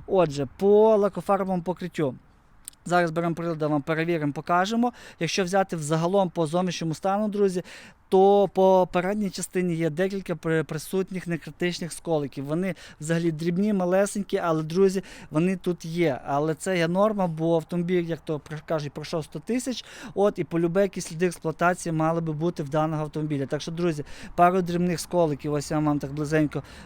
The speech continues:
е, покажу. Вони тут є, пару дрібних, але я ж кажу ще раз: не критичні, нічого вам з ними робити абсолютно не потрібно.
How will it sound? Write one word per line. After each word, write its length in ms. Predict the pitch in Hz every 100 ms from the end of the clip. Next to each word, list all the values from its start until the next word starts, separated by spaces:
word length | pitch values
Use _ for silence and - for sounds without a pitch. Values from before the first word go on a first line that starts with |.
| -
е, 140 | 143
покажу. 520 | 139 151 180 170 226 226
Вони 300 | 185 190 180
тут 280 | 165 -
є, 240 | 170 190 214
пару 240 | 240 233
дрібних, 380 | 226 240 233 240
але 260 | 202 180 180
я 80 | 180
ж 60 |
кажу 140 | - 180
ще 180 | 202 175
раз: 160 | 147
не 120 | 190
критичні, 520 | 190 196 - 220 - 196
нічого 340 | 156 185 185
вам 240 | 160 180 - - -
з 80 | 147
ними 240 | 196 190
робити 360 | 156 156 196 165
абсолютно 400 | - 180 175 151
не 180 | 160 180
потрібно. 500 | 180 165 151 127